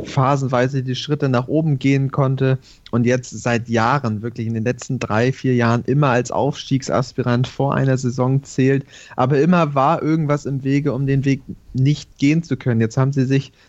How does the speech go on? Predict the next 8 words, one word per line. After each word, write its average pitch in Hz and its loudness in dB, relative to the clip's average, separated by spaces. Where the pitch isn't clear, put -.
zumindest 139 0
so 131 0
weit 135 2
belohnt, 131 0
dass 127 -2
sie 127 -8
die 127 0
Relegation, 135 0